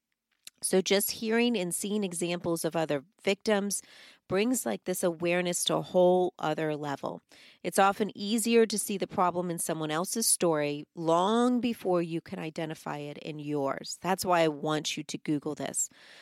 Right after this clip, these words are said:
because it's much, much easier to see that, this through the lives of other people. Once an understanding has been established, rewriting the abuse then needs to occur. This is the most time-consuming part of the process,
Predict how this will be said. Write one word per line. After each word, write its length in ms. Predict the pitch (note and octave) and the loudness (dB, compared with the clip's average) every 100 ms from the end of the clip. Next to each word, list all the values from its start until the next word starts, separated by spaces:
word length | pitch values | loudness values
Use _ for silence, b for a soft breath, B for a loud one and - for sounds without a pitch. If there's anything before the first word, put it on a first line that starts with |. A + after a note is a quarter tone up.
| B | B
because 240 | - G3+ E3+ | -4 0 0
it's 180 | D#3+ F#3 | -2 -2
much, 480 | F#3 F#3+ G3 - | 2 2 2 0
much 260 | F#3+ F3 - - | 0 0 -2 -4
easier 460 | F3 E3+ D#3 D3 | -4 0 0 0
to 120 | - | 0
see 280 | D#3+ - E3 | -4 -2 -2
that, 220 | D3+ D3+ - | 0 -2 -2
this 280 | E3 E3 - | 0 0 0
through 180 | - D3+ | 0 0
the 140 | D3 | 0
lives 340 | C#3+ C#3+ - | 0 -2 -4
of 100 | D3+ | -6
other 200 | D3 D#3 | -6 -8
people. 460 | C3+ D3 C#3 C3+ D#3 _ _ B B B B B | -8 -8 -8 -8 -10 _ _ B B B B B
Once 340 | F#3+ A3 - | 2 4 2
an 80 | B3+ | 2
understanding 760 | A3 G#3+ A3+ - G3 F#3 F3 | 2 2 0 0 0 2 0
has 260 | F3 E3 D#3 | -2 -4 -4
been 480 | F#3 D#3+ E3 E3 E3 | 2 2 4 0 -4
established, 1040 | D#3+ - A#3 B3+ C4+ D#3+ C#3 C3+ - - - b b | -4 -2 2 2 2 2 0 -2 -6 -10 -16 b b
rewriting 920 | F3 G3 G#3 F#3+ E3+ G3 A3+ A#3 G3 | -6 -2 -2 -2 0 2 2 0 -2
the 180 | D#3+ D3 | -4 -6
abuse 600 | C#3+ C#3+ C#3 C3 - - | -6 -6 -6 -6 -8 -10
then 240 | - D3+ D#3 | -4 -4 -4
needs 320 | D3 C3+ - | -6 -6 -8
to 140 | - | -6
occur. 440 | C#3+ - G#3+ D#3+ - - | -8 -4 0 0 -2 -8
This 340 | F3+ F#3+ B3+ | 0 0 0
is 200 | - G3+ | 0 -2
the 120 | - E3+ | -2 -2
most 260 | E3 - | -2 -4
time-consuming 800 | - G#3 G#3 A3 G3 F#3 E3+ D#3+ | -4 -4 -2 -4 -4 -6 -6 -8
part 240 | - D#3+ | -6 -4
of 60 | C#3+ | -4
the 80 | C#3+ | -6
process, 720 | - C#3+ C#3 E3+ - - - | -2 0 0 -4 -4 -6 -12